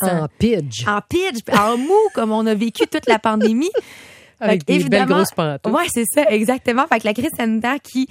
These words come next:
Speaker 2: transforme la traditionnelle soirée, mais règle générale, les Emmys, c'est fait pour s'amuser quand même. Ben, j'ai l'impression qu'il y a pas mal, euh, de coquins dans cette industrie qui vont s'amuser avec les tenues qu'ils vont porter, puis
Speaker 1: Ouais.
Speaker 2: qui vont s'amuser à nous présenter des choses un peu cocasses.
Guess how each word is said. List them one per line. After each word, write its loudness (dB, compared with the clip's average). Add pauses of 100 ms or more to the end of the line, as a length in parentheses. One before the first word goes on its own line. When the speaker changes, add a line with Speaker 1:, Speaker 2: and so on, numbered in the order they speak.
(220)
Speaker 2:
transforme -2
la -2
traditionnelle -4
soirée, -2
mais -2 (240)
règle -8
générale, -2
les -4
Emmys, 0 (200)
c'est -6
fait -8
pour -8
s'amuser -4
quand -8
même. -4 (340)
Ben, -4
j'ai -4
l'impression -4
qu'il -14
y -4
a -8
pas -4
mal, -4
euh, -4
de -6
coquins -6
dans -2
cette -6
industrie -6 (320)
qui -8
vont 2
s'amuser 0
avec -4
les -8
tenues -2
qu'ils -8
vont -4
porter, -6
puis -2
Speaker 1:
Ouais. 4
Speaker 2:
qui 4
vont 4
s'amuser 2
à -2 (320)
nous 2
présenter 0
des -2
choses 0
un -2
peu -2
cocasses. -2